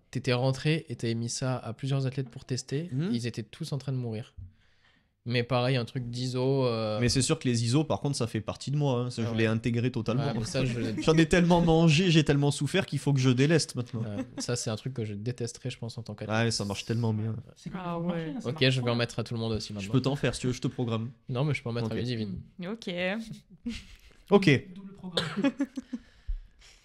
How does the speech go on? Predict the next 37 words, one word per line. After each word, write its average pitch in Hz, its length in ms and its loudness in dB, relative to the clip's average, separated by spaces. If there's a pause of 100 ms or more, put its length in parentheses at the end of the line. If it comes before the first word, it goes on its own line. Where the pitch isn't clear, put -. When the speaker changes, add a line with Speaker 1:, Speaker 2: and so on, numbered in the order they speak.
(120)
Speaker 2:
Maintenant, 151 500 6
euh, 123 880 6
le 120 140 8
coach 190 240 0
le 131 80 2
plus 175 140 -2
vieux. 156 300 2 (720)
Speaker 1:
Bah, 127 100 -4
Speaker 2:
Ça, 156 80 4
c'était 127 320 4
Speaker 1:
Mohamed, 123 180 2
Speaker 2:
juste 151 180 4
Speaker 1:
ça, 131 60 0
Speaker 2:
pour 120 80 -2
Speaker 1:
c'est - 60 -4
Speaker 2:
tacler, 143 300 6
en 123 80 4
Speaker 3:
Ah 117 40 0
Speaker 2:
fait. 135 240 2
Speaker 3:
ouais. 190 160 8
Speaker 1:
Ça, - 120 -2
c'est 160 120 4
gratuit. 139 320 6
Speaker 3:
Alors, 165 180 4
alors, 190 140 -4
je - 60 -12
suis 226 100 -4
le 185 60 -6
plus 208 120 -6
vieux 220 200 0
en 208 160 0
âge, 254 200 -4
mais 214 80 -2
c'est 214 140 -6
le 196 140 -4
plus 196 120 -10
vieux 220 240 -2